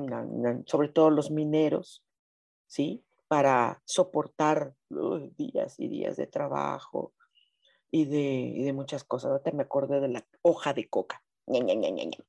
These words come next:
Pero bueno, ok, Monelí, pues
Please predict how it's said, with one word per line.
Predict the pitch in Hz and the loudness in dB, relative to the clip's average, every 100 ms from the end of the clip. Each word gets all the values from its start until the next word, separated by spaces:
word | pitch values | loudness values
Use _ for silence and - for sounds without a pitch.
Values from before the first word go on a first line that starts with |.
| _ _ _ _ | _ _ _ _
Pero | 170 190 | 6 8
bueno, | 185 - _ _ - - - - - | 6 4 _ _ -14 -14 -14 -10 2
ok, | 226 - 254 180 | 4 6 6 6
Monelí, | 160 151 180 220 | 6 6 6 4
pues | - 156 - - | 2 -2 -4 -14